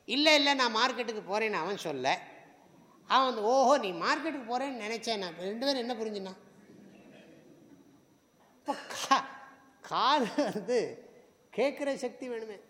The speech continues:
வேதாந்தம் படிக்கிறதுக்கு முழுக்க முழுக்க அது கர்ம காண்டத்திலேயாவது ஏதோ சுவாகா பூஜை கீஜையெல்லாம் பண்ணிட்டு காது கேட்காட்டாலும் பரவாயில்ல,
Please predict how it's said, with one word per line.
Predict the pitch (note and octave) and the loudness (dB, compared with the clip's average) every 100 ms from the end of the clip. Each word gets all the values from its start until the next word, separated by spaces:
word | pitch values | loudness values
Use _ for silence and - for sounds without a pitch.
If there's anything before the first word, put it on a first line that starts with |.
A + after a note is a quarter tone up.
| - | -4
வேதாந்தம் | F3 B3 C4 B3 B3 A3 | 0 4 4 4 -2 -4
படிக்கிறதுக்கு | A3+ A#3+ A#3 A#3 | -4 -4 -6 -4
முழுக்க | G#3+ A#3+ B3+ | -4 -4 -4
முழுக்க | B3 A#3+ | -4 -2
அது | F#3+ F#3 | -2 0
கர்ம | F3+ A3 C4+ | 0 0 0
காண்டத்திலேயாவது | B3+ B3+ A#3+ B3 B3+ C4 | 0 0 0 2 2 2
ஏதோ | B3+ A#3+ B3 B3 | 0 0 -2 0
சுவாகா | A3+ A3+ A#3+ G3+ | 2 2 0 -2
பூஜை | A3+ A3+ A3 | -4 -2 -2
கீஜையெல்லாம் | G#3+ A3+ A#3+ | -2 -2 -4
பண்ணிட்டு | G3 G#3+ G#3 | -4 -6 -4
காது | G3 A3 G#3 | 0 2 2
கேட்காட்டாலும் | G3+ G3+ A3+ G3+ D#3+ | -2 -4 -4 -4 -2
பரவாயில்ல, | F#3+ A3 E3 | 2 4 2